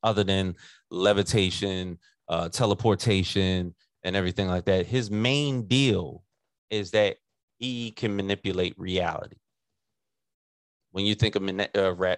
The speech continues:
uh, reality manipulation, that is also the power scale of the Aether, which was the red stone in the Infinity Gauntlet, the red Infinity Stone. So we see this tentacle creature once,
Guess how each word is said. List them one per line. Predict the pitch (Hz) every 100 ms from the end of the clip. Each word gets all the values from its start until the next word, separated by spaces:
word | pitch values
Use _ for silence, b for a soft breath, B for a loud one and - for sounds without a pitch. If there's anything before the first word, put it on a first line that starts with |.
| -
uh, | 95
reality | 87 98 98 101 98 92
manipulation, | 92 92 90 92 92 90 92 90
that | 98 92
is | 95 90
also | - 95 92 98 92
the | 90 90
power | - 101 95
scale | 90 - 92 90
of | 85
the | 90 -
Aether, | 107 143 - 98
which | 92 95
was | - 92
the | 92
red | 85 101 101
stone | - 104 98 95 95 - b b _
in | 95
the | 95 90
Infinity | 85 101 87 85
Gauntlet, | 85 90 78 85 - _ -
the | 95
red | 87 98 92
Infinity | 87 90 85 80
Stone. | - - - - _ _ _ _ _ _ _ _ _ _ _ _ -
So | - 127 110 107 107 104 101 _ _ _ _ _ _ _ _ _ _ _ _ _
we | 113 160
see | - 196
this | 180 165
tentacle | 180 156 147 151
creature | 143 139 131
once, | 101 101 98 - -